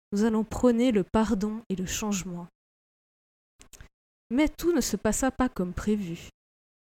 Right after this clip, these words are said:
Abigaël partit dans le désert lorsqu'elle sut que c'était le dieu de la terre qui lui ordonnait cette mission de destruction. Dans la souffrance,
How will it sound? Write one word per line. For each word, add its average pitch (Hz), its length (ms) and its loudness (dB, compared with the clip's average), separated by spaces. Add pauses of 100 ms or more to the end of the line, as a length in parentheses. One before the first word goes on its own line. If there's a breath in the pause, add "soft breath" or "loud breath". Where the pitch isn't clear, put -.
Abigaël 262 680 4
partit - 480 0
dans 214 100 2
le 190 140 2
désert 220 500 2
lorsqu'elle 202 380 -2
sut - 340 -4
que 208 100 -6
c'était - 340 0
le 190 140 2
dieu 180 260 0
de 214 100 2
la 185 140 0
terre 220 380 0
qui - 140 -2
lui 190 140 0
ordonnait 208 380 0
cette - 300 -4
mission 202 320 -4
de 202 100 -2
destruction. - 680 -6 (840)
Dans 202 120 2
la 220 120 2
souffrance, - 840 -2